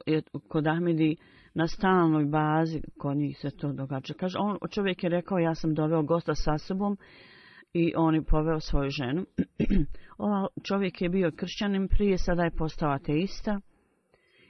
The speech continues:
I nakon prisustvovanja dželsi, on je rekao, "Moj život, ja u životu nisam vidio ovoliko ljubavi, naklonosti i bratstvo." Ovakva vrsta predanosti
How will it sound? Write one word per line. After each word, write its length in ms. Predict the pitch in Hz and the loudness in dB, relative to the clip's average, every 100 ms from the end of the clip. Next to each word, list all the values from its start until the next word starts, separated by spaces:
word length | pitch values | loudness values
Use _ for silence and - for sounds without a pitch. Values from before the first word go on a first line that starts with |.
| - | -4
I 100 | 190 | 0
nakon 340 | 185 185 190 | 2 0 -2
prisustvovanja 880 | 165 180 - 202 - 160 147 139 131 | -2 -2 -2 -4 -2 -2 -2 -2 -4
dželsi, 500 | 139 165 190 - 185 | -2 -2 -4 -4 -4
on 160 | 156 156 | -2 0
je 80 | 151 | 0
rekao, 520 | 151 - 185 185 185 _ _ - - - | -2 -4 -2 -2 -4 _ _ -20 -20 -6
"Moj 260 | 170 156 151 | 0 2 2
život, 460 | 147 160 170 190 - _ _ _ _ _ _ _ - - | 2 0 0 -4 -8 _ _ _ _ _ _ _ -20 -8
ja 260 | 147 170 175 | 0 2 4
u 60 | 170 | 2
životu 440 | 170 170 190 196 | 2 2 0 0
nisam 420 | 185 196 - 226 | 2 2 2 0
vidio 220 | 185 175 | 2 2
ovoliko 400 | 151 156 170 202 | 4 4 2 2
ljubavi, 500 | 160 156 165 180 170 | 4 4 4 2 2
naklonosti 800 | 151 147 151 - 190 170 160 - - | 2 2 0 0 0 0 0 -4 -2
i 100 | 151 | 0
bratstvo." 640 | 160 170 175 - - 156 - - - - - - - | 2 0 -2 2 2 2 -2 -18 -20 -20 -20 -18 -2
Ovakva 540 | 170 170 190 - 233 | 2 2 0 -2 -4
vrsta 480 | 196 180 180 - 196 - - | -2 0 2 2 -2 -4 4
predanosti 960 | 190 196 175 151 143 143 143 - 151 | 6 6 2 2 2 0 -2 -2 -4